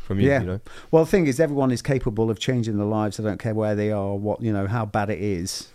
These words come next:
Speaker 2: We're all capable of making that change, and
Speaker 1: Mm.
Speaker 2: it starts here.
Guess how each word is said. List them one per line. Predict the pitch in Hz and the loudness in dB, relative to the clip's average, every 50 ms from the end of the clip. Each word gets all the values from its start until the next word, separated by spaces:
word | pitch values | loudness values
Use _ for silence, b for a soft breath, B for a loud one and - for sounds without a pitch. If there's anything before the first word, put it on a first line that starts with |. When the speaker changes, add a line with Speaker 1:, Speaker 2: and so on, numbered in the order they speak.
| b b b b b | b b b b b
Speaker 2:
We're | - 117 117 | -4 -4 -4
all | - 127 127 120 110 | -2 0 0 0 0
capable | - - 120 113 - - 104 - 101 101 98 - | 0 -2 -2 -2 -2 -2 -2 -2 -4 -6 -6 -6
of | 101 95 104 | -6 -4 -2
making | 107 104 - - 98 | -2 -2 -2 -2 -4
that | 104 - | -4 -6
change, | - - 117 113 110 104 101 104 - - - - - | -6 -6 -6 -4 -4 -4 -4 -6 -8 -10 -16 -12 -8
and | 95 98 | -6 -4
Speaker 1:
Mm. | 95 | -4
Speaker 2:
it | 87 | -4
starts | - - 127 104 98 - - | -6 -6 -6 -6 -6 -8 -8
here. | 127 120 107 | -8 -8 -8